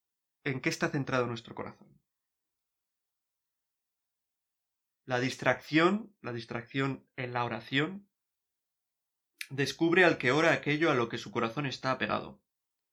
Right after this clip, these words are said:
Esta humilde toma de conciencia debe empujar al orante a ofrecerse al Señor para ser purificado. El combate se decide cuando se elige a quien se desea servir. Guau. Llevamos un rato, llevas un rato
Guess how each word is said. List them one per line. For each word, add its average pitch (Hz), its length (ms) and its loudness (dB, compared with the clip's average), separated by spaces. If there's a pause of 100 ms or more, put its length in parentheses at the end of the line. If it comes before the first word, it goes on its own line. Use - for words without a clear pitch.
(440)
Esta 135 280 0
humilde 156 280 4
toma 151 280 4
de 139 100 2
conciencia 147 480 0
debe 143 160 2
empujar 143 640 -2
al 123 140 -4
orante 160 600 -2 (320)
a 127 120 2
ofrecerse 143 420 0
al 160 80 0
Señor 151 300 -2
para 143 180 -2
ser 139 160 -6
purificado. 113 640 -8 (680)
El 131 120 -4
combate 147 400 2
se 165 140 -2
decide 156 340 2
cuando 131 240 -2
se 120 120 -6
elige 151 440 -4
a 120 140 -8
quien 160 380 -6
se - 200 -8
desea 147 320 -4
servir. - 440 -10 (1400)
Guau. - 420 0 (1120)
Llevamos 127 500 4
un 131 140 0
rato, 127 300 4
llevas 113 320 2
un 123 140 -6
rato 120 420 -2